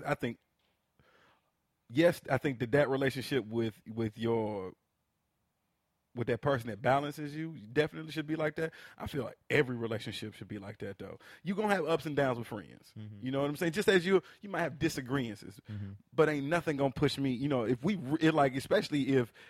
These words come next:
Speaker 1: everything, it's been reciprocity. It's been, "Yo, y-, you've given me just as much as I've given you, and I, it ain't,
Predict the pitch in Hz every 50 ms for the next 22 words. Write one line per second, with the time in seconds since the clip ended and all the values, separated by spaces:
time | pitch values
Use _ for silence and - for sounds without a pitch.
0 | - _ - 143 165 160 156 147 - 143 135 131 131 117 123 147 151 147 139 131
1 | 113 - 110 - 131 117 104 - - 101 107 113 117 120 123 139 135 123 - -
2 | - - - 127 127 117 113 123 127 131 - - 123 147 196 185 160 147 180 170
3 | 151 147 147 151 139 - - 160 160 - 147 135 139 147 143 123 127 127 139 143
4 | 135 131 139 143 131 123 123 127 139 127 120 117 123 135 - 135 135 143 139 127
5 | 123 139 143